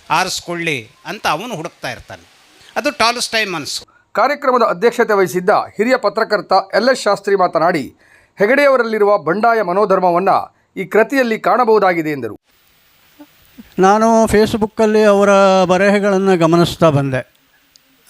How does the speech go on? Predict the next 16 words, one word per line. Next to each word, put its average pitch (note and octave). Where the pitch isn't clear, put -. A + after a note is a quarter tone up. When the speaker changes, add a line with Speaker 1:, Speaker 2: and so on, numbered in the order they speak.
Speaker 3:
ಆ, D#3
ಅಬ್ಳಿ D3
ಹೆಗಡೆಯವರದ್ದು B2+
ಕವನಗಳು D3
ಬಂದು, D3
ಚ-, -
ಹನಿಗವನಗಳು, C#3+
ಭಾಳ G3
ತೀಕ್-, -
ಸೂಕ್ಷ್ಮವಾದ, F#3
ತೀಕ್ಷ್ಣವಾದ, E3
ಆ, D3+
ಹನಿಗವನಗಳು D3+
ಅವರು D3
ಬ-, D#3
ಬರೀತಾರೆ. C3+